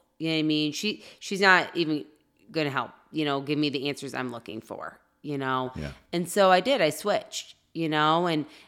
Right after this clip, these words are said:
Speaker 1: and after, again, pressing
Speaker 2: And that was a
Speaker 1: into
Speaker 2: little
Speaker 1: the
Speaker 2: Holy
Speaker 1: word,
Speaker 2: Spirit discernment thing, you know?
Speaker 1: one thousand percent
Speaker 2: You didn't
Speaker 1: it
Speaker 2: know any
Speaker 1: was.
Speaker 2: better, so you just kinda trusted a medical professional
Speaker 1: That's
Speaker 2: and
Speaker 1: right.
Speaker 2: their words and everything. But again, you know,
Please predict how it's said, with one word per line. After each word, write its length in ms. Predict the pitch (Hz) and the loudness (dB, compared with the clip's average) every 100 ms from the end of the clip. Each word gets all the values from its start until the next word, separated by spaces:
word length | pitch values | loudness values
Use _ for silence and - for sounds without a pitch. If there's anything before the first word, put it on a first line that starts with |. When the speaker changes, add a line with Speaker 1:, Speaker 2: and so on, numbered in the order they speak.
| _ | _
Speaker 1:
and 180 | 175 160 | -4 0
after, 500 | 170 180 196 180 - | 0 0 0 0 0
again, 520 | 165 160 175 151 120 - | -4 0 0 0 -4 -8
pressing 280 | - 175 226 | -2 2 4
Speaker 2:
And 20 | |
that 60 | 285 | 4
was 100 | - | 6
a 40 | |
Speaker 1:
into 60 | 208 | 6
Speaker 2:
little 140 | 196 | 6
Speaker 1:
the 60 | 175 | 8
Speaker 2:
Holy 120 | 165 | 8
Speaker 1:
word, 60 | - | 6
Speaker 2:
Spirit 300 | - 95 82 | 6 4 4
discernment 500 | 71 - 73 76 82 | 2 -2 0 0 0
thing, 320 | 95 98 139 151 - | 2 2 0 -4 -2
you 80 | 113 | 4
know? 180 | 185 | 6
Speaker 1:
one 100 | 190 | 6
thousand 360 | 196 165 165 170 | 8 6 6 2
percent 300 | 175 - 101 | -6 2 8
Speaker 2:
You 40 | 143 | 8
didn't 100 | 113 | 8
Speaker 1:
it 20 | |
Speaker 2:
know 60 | 92 | 6
any 120 | 98 | 6
Speaker 1:
was. 60 | 90 | 4
Speaker 2:
better, 300 | 95 98 95 | 4 4 4
so 140 | - | 2
you 40 | |
just 180 | 82 95 | 0 0
kinda 160 | - 92 | 0 0
trusted 360 | - 87 - 82 | 2 0 2 0
a 20 | |
medical 340 | 82 82 - | 2 2 -2
professional 680 | 82 85 82 76 - 82 78 | -4 -2 0 0 0 -2 0
Speaker 1:
That's 200 | 80 - 78 | 0 0 2
Speaker 2:
and 60 | |
Speaker 1:
right. 260 | 78 73 67 | 4 4 2
Speaker 2:
their 180 | 82 82 | 4 4
words 520 | 76 78 76 78 71 | 4 4 6 4 2
and 60 | 78 | -2
everything. 440 | 73 - 76 76 | -2 -2 -2 -2
But 120 | 76 | -2
again, 600 | 71 71 87 85 82 78 - | -2 0 2 2 0 -2 -4
you 100 | 78 | -4
know, 440 | 71 69 69 - | -2 -2 -4 -6